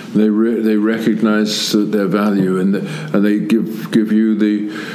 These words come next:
all the raw material th-, from which to cre-, create new things. Let's face it, uh, Homer's Odyssey has n-, is not just something that people visit out of curiosity. It, it lives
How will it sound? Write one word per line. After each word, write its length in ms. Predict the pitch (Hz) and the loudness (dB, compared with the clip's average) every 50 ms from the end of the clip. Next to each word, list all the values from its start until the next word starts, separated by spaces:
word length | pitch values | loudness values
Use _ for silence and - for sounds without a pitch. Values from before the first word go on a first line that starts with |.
| - - - - - - - - - - - - - - - 120 | -12 -12 -14 -14 -16 -16 -18 -18 -16 -16 -16 -16 -10 -4 -2 0
all 100 | 120 120 | 0 2
the 120 | 107 110 | 2 0
raw 340 | 104 107 117 131 135 123 117 | 2 2 2 0 0 0 0
material 680 | 110 110 107 107 - 117 117 123 120 107 85 73 69 - | 0 0 0 -2 0 0 0 0 0 0 0 0 -2 -2
th-, 40 | 57 | -4
from 520 | - - - - - - - 95 92 95 | -6 -8 -10 -10 -8 -4 -2 0 0 0
which 240 | 101 107 117 - - | 0 0 -2 -4 -2
to 100 | - - | -2 -2
cre-, 400 | - - - 104 92 - - 110 | -2 -2 -2 -2 -2 -2 -4 -4
create 320 | - - 104 101 101 95 - | -2 -2 0 0 0 0 0
new 260 | 101 107 110 117 113 | 0 2 2 0 0
things. 600 | 113 - 87 85 80 76 80 78 - - - - - - - - - - - | -2 -2 -2 -2 -2 -2 -4 -4 -4 -6 -6 -8 -10 -12 -12 -12 -10 -6 -2
Let's 200 | 120 120 117 - | -2 -2 -2 0
face 280 | - 113 117 113 - 107 | 0 0 0 0 0 -2
it, 160 | 92 - - | -2 0 0
uh, 360 | 110 104 98 92 87 - 80 | 0 0 0 0 -2 -2 0
Homer's 400 | 113 117 117 107 101 95 - - - - - - - - - - - - - - - | 0 2 2 2 0 0 -2 -6 -8 -10 -12 -14 -16 -16 -16 -16 -16 -16 -12 -6 -2
Odyssey 640 | - 214 208 - 98 - - - - - - - - - - - - - - - - - - - - - - - - | 0 0 0 0 -2 -2 -2 -2 -2 -2 -2 -4 -6 -10 -12 -14 -16 -16 -16 -16 -16 -14 -14 -14 -14 -14 -8 -4 -2
has 400 | 104 101 - - - - - - | 0 0 0 -2 -4 -2 -2 -2
n-, 560 | - - 98 - - - - - - - - | -2 -2 -4 -6 -6 -8 -6 -4 -4 -4 -2
is 140 | - 98 107 | -2 0 0
not 240 | 120 113 92 - - | 0 0 -2 -4 -4
just 400 | - 90 98 98 92 - - - | -2 -2 0 0 -2 -4 -2 -2
something 320 | 104 92 90 92 92 87 | 0 0 0 0 0 0
that 160 | 82 76 - - | 0 -2 -2 0
people 320 | 98 92 85 - 87 82 | 0 0 0 0 0 0
visit 460 | 76 78 95 90 82 90 - - - - - - - - - | 0 0 0 0 0 0 -2 -4 -6 -10 -12 -14 -14 -8 -4
out 140 | 87 87 85 | -2 -2 0
of 160 | 90 82 - | -2 -2 -2
curiosity. 880 | - 98 95 95 92 90 101 104 - - - 78 - - 71 69 - - - - - - - - - - | -2 0 0 0 0 0 -2 -2 -2 -4 -4 -4 -2 -2 -2 -2 -4 -6 -10 -10 -10 -10 -10 -6 -4 -2
It, 240 | 101 - - - | -2 -2 -2 -2
it 160 | 110 107 107 - | -2 -2 0 0
lives 840 | 110 107 107 113 127 120 104 90 - - - - - - - - | 0 2 2 2 0 0 -2 -4 -4 -6 -6 -6 -6 -6 -8 -10